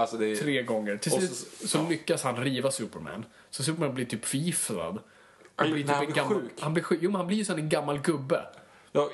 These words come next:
Speaker 1: i, helt plö-, från en scen till en annan. De, de
Speaker 2: Mm.
Speaker 1: har ju liksom klippt, de klippte ju bort typ
Speaker 2: Ja.
Speaker 1: fyrtio, femtio minuter av
Speaker 2: Jag
Speaker 1: den här
Speaker 2: minns, för
Speaker 1: filmen.
Speaker 2: filmen skulle ha varit två timmar och tio minuter.
Speaker 1: Mm.
Speaker 2: Nedklippt till en och en halv.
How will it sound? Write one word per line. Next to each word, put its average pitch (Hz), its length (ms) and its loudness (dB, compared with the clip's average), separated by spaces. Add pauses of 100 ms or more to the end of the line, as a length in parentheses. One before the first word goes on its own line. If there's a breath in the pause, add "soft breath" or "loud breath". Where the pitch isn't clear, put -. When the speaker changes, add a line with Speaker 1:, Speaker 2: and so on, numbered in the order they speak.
Speaker 1:
i, 147 500 -2
helt 170 240 4
plö-, 160 160 0
från 151 240 2
en 147 160 0
scen 143 260 0
till 143 80 0
en 135 60 0
annan. 135 300 2
De, 135 260 0
de 135 120 4
Speaker 2:
Mm. 139 40 2
Speaker 1:
har 143 120 2
ju 143 80 0
liksom 131 260 0
klippt, 135 200 0
de 131 120 0
klippte 147 200 -2
ju 147 40 2
bort 151 200 2
typ - 180 2
Speaker 2:
Ja. 156 100 4
Speaker 1:
fyrtio, 127 340 0
femtio 113 200 -2
minuter 127 320 2
av 107 40 6
Speaker 2:
Jag - 0 -
Speaker 1:
den 107 80 4
här 107 80 0
Speaker 2:
minns, 98 100 0
för 104 40 2
Speaker 1:
filmen. - 140 2
Speaker 2:
filmen 190 240 0
skulle 143 220 2
ha 147 60 2
varit - 300 -6
två 131 260 0
timmar 120 220 0
och 113 100 -2
tio 113 180 -2
minuter. 120 460 -4 (120)
Speaker 1:
Mm. 110 160 2
Speaker 2:
Nedklippt 110 300 -2
till - 100 -2
en 104 100 -4
och 101 60 -2
en 95 60 -6
halv. 92 220 -2